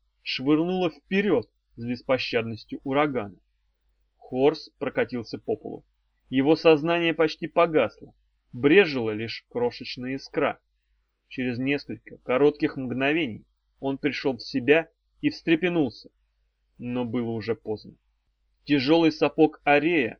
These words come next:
опустился на его кисть, избегая прямого соприкосновения с клинком. Усилием воли Мефодий попытался загнать чужую личность в очерченные для неё пределы.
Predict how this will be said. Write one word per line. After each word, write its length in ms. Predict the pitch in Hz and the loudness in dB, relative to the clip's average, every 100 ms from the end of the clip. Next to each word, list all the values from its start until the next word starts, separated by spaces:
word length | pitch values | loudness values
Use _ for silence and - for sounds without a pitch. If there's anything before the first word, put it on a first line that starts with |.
| - | -12
опустился 720 | 117 139 110 - 170 156 135 | -6 -4 -4 -4 -4 -4 -6
на 80 | 131 | -2
его 260 | 139 143 | 0 0
кисть, 500 | 156 - 240 - _ _ _ _ | -2 -6 -12 -14 _ _ _ _
избегая 680 | 143 113 120 127 127 147 156 | -8 -4 -2 0 2 2 2
прямого 500 | 156 147 135 123 117 | 0 -2 -2 -2 -4
соприкосновения 1000 | 127 - 143 123 131 - 127 113 107 107 | -8 -10 -10 -8 -10 -6 -6 -6 -6 -10
с 80 | - | -12
клинком. 600 | - 120 120 - 113 - _ _ _ _ _ _ _ _ | -8 -8 -8 -12 -16 -18 _ _ _ _ _ _ _ _
Усилием 640 | 135 - 160 156 156 143 | -8 -2 0 4 4 2
воли 260 | 139 175 156 | 2 2 2
Мефодий 580 | 147 143 180 156 107 - _ _ | 0 -2 -2 -2 -2 -12 _ _
попытался 600 | - 131 156 175 175 165 | -6 0 2 6 4 4
загнать 460 | 139 151 143 160 156 | 0 2 2 -2 -4
чужую 380 | - 147 156 165 | -2 -2 0 0
личность 500 | 165 160 165 160 - | -2 -6 -6 -6 -4
в 80 | 147 | -4
очерченные 800 | 151 160 165 156 - 160 156 151 | -2 -2 -2 -2 -4 -6 -4 -4
для 160 | 135 | -4
неё 260 | 139 135 139 | -4 -2 -2
пределы. 640 | - 143 131 127 - - | 0 -2 -2 -4 -6 -12